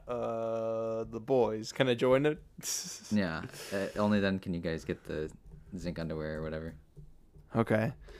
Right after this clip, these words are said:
Speaker 1: He, he gets back up from, from his, his kneeling position, and he's like, uh, "Well, I think we have a deal." Um,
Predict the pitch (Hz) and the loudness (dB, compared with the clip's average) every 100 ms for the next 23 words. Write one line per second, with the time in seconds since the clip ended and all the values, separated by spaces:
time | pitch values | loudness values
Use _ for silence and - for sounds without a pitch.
0 | - - - 127 123 120 113 123 113 - | -20 -14 0 4 6 4 4 2 2 2
1 | 127 - - 131 127 123 120 - 120 113 | 2 0 10 12 12 10 10 8 4 4
2 | 113 - 131 120 120 107 110 117 110 113 | 0 -2 0 2 2 0 -6 -6 -4 0
3 | 117 120 113 113 107 110 - 117 117 - | 4 4 2 0 0 0 0 -4 -4 -8
4 | - - - _ _ 113 110 107 104 104 | -16 -20 -20 _ _ 4 4 4 2 -2
5 | - 110 110 104 107 104 101 - 110 107 | -6 -4 -4 0 2 2 -2 0 4 8
6 | 107 104 104 - _ 123 120 120 123 - | 8 6 2 -6 _ 4 8 10 10 8
7 | 120 - 123 120 117 120 113 135 139 113 | 0 2 6 6 6 4 4 4 4 4
8 | 110 - _ _ - - - - - 113 | 0 -10 _ _ -20 -20 -20 -20 2 8
9 | 113 107 104 104 104 | 10 10 8 4 0